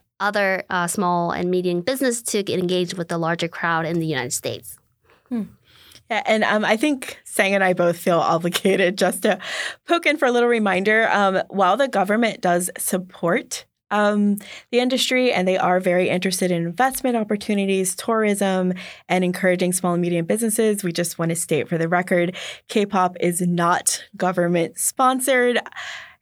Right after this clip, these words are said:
Speaker 2: Everyone says it. <laughs> We know it goes around, and it is kind of, like, a common misconception, but there's a huge difference between, you know, government support and, like, state-sponsored media. So we just wanna throw that out <laughs> there so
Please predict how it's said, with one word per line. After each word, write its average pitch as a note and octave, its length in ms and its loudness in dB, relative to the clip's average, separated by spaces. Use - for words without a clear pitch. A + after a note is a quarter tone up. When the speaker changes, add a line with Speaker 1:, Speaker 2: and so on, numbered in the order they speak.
Speaker 2:
Everyone A3+ 500 2
says G3+ 300 2
it. G#3 340 4
<laughs> B3+ 80 0
We B3 120 2
know G#3+ 160 4
it A#3 120 2
goes A#3+ 240 0
around, G3 580 4
and F3+ 240 4
it - 160 2
is G3 280 2
kind F#3+ 220 -2
of, F3+ 120 -2
like, E3+ 180 0
a E3 60 0
common E3+ 360 0
misconception, E3 840 0
but D#3+ 300 2
there's A3 160 2
a A#3+ 40 0
huge D4 280 0
difference G3+ 340 0
between, F3 540 0
you E3+ 100 0
know, D3 80 -2
government E3+ 440 0
support D#3 460 -2
and, D#3+ 240 -2
like, - 220 -4
state-sponsored C#3 880 -4
media. E3+ 460 2
So D#3+ 340 2
we F3 160 0
just G3+ 220 0
wanna A3+ 180 0
throw F3 200 0
that - 180 0
out - 160 -6
<laughs> - 220 -4
there B3 120 -4
so G3 280 -2